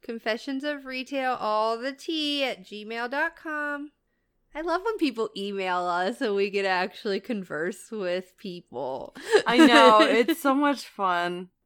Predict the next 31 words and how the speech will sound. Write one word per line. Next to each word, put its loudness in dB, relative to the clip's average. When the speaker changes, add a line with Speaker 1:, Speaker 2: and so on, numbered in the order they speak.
Speaker 1:
Anyway, -8
Lexi, -8
you, -10
you -10
do -6
the -12
story -10
first. -16
Speaker 2:
All -4
right, -2
so -12
my 2
first -2
story 0
is -4
a -2
little 0
lengthy, -4
all 0
right? 2
Speaker 1:
All -4
right. -6
Speaker 2:
It -2
is -6
titled, -6
"I 4
took -4
pre-workout 2
before -4
my -2
shift, -8